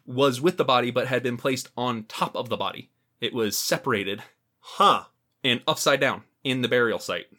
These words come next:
Speaker 1: It wasn't until more recently that someone got the idea that maybe it's a shark attack. Shark attacks are very rare in, in the archaeological record, but the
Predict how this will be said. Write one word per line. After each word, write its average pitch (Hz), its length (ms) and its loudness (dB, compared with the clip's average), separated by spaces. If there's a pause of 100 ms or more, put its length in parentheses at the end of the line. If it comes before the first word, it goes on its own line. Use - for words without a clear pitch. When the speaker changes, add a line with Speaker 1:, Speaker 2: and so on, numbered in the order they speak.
(220)
Speaker 1:
It 127 160 2
wasn't 147 340 2
until 135 280 0
more 131 200 0
recently 123 520 -4
that 117 220 -4
someone 123 240 -4
got 117 140 -2
the 127 80 -2
idea 127 480 0 (520)
that - 200 -8
maybe 127 1800 -2 (320)
it's 110 200 -6
a 113 40 -4
shark 160 280 0
attack. 92 500 -6 (280)
Shark 156 300 2
attacks 151 240 0
are 143 60 -2
very 127 220 4
rare 143 520 2 (340)
in, 123 200 -4
in 113 300 -4
the 117 180 -8
archaeological 110 640 0
record, 107 400 -2 (320)
but - 200 4
the 113 200 0